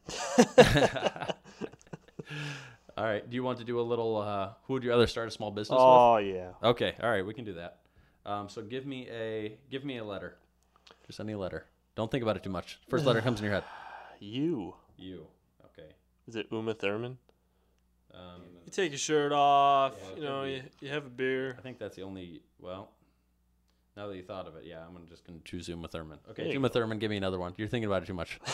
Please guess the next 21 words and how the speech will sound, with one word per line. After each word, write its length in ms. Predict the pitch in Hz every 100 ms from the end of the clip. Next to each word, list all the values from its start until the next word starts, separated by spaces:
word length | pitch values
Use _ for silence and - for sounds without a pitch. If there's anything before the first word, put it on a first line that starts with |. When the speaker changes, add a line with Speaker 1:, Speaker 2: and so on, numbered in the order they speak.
| - -
Speaker 2:
<laughs> 300 | - - -
T. 360 | 120 104 - _ _
Speaker 1:
T. 140 | 82 76 _ _ _ _ _ _ _ _ _ _ _ _ _ _ _ _ _ _ _ _ _ _ _ _ _ _ _ _ _ _ _ _ _
Okay. 260 | 95 104 151 _ _ _ _ _ _ _ _ _ _ _
Give 80 | 87
me 60 |
one 120 | 87 87
sec. 220 | 113 - _ -
Give 80 |
me 120 | 90 87
one 160 | 92
second. 380 | - 139 - 143 _ _ _ _ _ _ _ - 107
Speaker 2:
That's 160 | 196 196
what 100 | 180
I'm 200 | 214 240
about. 340 | 165 120 104 123
I'm 140 | 185
all 160 | 147 117
about 260 | 107 98
the 60 | -
sauce. 420 | - 101 90 -